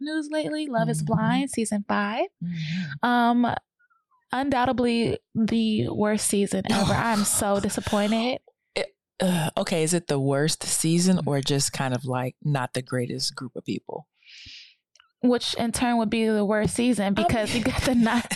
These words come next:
Speaker 2: <laughs>
Speaker 1: not so, the greatest group of people on one season that are just
Speaker 2: Yeah.
Speaker 1: the couples are, are odd, the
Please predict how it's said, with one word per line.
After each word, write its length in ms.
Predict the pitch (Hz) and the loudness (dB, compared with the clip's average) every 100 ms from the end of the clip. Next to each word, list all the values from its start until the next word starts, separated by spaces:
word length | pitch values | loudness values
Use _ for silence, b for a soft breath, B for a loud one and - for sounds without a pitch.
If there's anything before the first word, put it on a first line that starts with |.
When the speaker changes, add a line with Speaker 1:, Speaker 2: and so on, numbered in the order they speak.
| - | -6
Speaker 2:
<laughs> 120 | - | -2
Speaker 1:
not 180 | 226 240 | 0 0
so, 260 | - 233 220 - | -2 -2 -4 -8
the 260 | 220 - 220 | -10 -4 -4
greatest 500 | 202 220 247 226 190 | 0 0 0 -2 -4
group 240 | - 240 | -2 -2
of 100 | 214 | 0
people 600 | - 240 214 190 185 202 - - | 0 0 2 0 2 0 -4 -4
on 300 | 214 208 202 | 0 2 0
one 480 | - 170 202 214 208 | 0 0 2 2 2
season 560 | - 214 220 156 156 | 0 2 0 0 -2
that 160 | 175 185 | -2 -2
are 80 | 180 | -2
just 640 | 190 185 175 - - - - B 131 | 0 0 0 -2 -4 -8 -10 B -14
Speaker 2:
Yeah. 180 | 120 B B B B | -12 B B B B
Speaker 1:
the 100 | 185 | -6
couples 460 | - 277 - 277 269 | -2 -2 2 2 2
are, 200 | 254 254 - - | 2 0 -2 -4
are 180 | 233 - | -4 -2
odd, 760 | 233 240 240 240 240 240 240 - | 0 2 4 4 4 2 -2 -2
the 420 | 202 196 180 - | 0 2 2 0